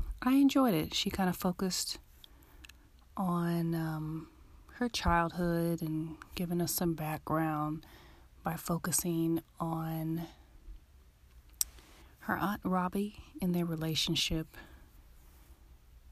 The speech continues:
and piano. And so Aunt Robbie lived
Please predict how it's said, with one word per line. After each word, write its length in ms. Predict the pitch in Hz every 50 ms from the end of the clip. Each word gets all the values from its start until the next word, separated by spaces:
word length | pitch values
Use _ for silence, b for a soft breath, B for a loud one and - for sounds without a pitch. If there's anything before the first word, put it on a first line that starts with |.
| - -
and 200 | 180 160 160 -
piano. 680 | - - 170 151 - - - - - - - 175 165 B B B B B B B B B B - - - - - - - B B B B B B B B
And 100 | - 160
so 140 | - - 180 180
Aunt 240 | - - 233 - -
Robbie 260 | 180 185 185 185 180
lived 360 | 175 170 160 165 165 165 -